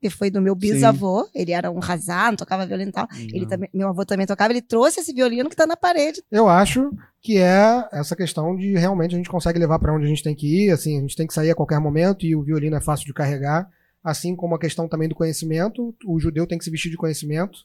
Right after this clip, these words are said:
Speaker 3: porque o conhecimento é uma coisa que ninguém tira dele, ele consegue sair e levar pra
Speaker 1: Adorei
Speaker 3: qualquer
Speaker 1: essa
Speaker 3: outro lugar.
Speaker 1: filosofia. E se parar pra pensar, é difícil pra caramba tirar um som bem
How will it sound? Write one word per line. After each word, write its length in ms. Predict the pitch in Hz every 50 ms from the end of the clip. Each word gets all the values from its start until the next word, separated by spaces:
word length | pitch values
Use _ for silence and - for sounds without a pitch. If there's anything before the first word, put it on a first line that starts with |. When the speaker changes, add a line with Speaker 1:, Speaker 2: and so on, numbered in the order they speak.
| _ _ _ _ _ _ _ _
Speaker 3:
porque 180 | - 151 - -
o 60 | 160 160
conhecimento 460 | - 165 160 - 165 156 160 160 165
é 20 |
uma 100 | 160 156
coisa 200 | - 160 156 156
que 80 | - 156
ninguém 180 | 156 156 156
tira 180 | 151 - 165 156 151
dele, 240 | 143 151 170 190 175
ele 80 | 165
consegue 360 | - - 156 - 160 156 151
sair 380 | - - 151 147 147 160 165 165
e 60 | 151
levar 160 | 151 151 143
pra 80 | - 220
Speaker 1:
Adorei 180 | 208 240 240 254
Speaker 3:
qualquer 120 | 269 233
Speaker 1:
essa 160 | 214 196 - 208
Speaker 3:
outro 140 | - - 196
lugar. 100 | 202 196
Speaker 1:
filosofia. 320 | 208 208 202 - - 196
E 60 | 185
se 100 | 175 -
parar 260 | - - 214 208 208 208
pra 140 | - 226
pensar, 680 | 220 - 214 202 202 - - 220 226 247 269 269 208 - - - 113 - - - - - - - _ _ _ -
é 60 | - 196
difícil 400 | 170 202 202 - 247 226 - 247
pra 220 | - - 240 247 262
caramba 420 | - - 269 254 240 233 226 220
tirar 240 | - - 220 208 208
um 80 | 202 208
som 360 | 196 - - 214 208 214 214
bem 220 | 202 208 214 220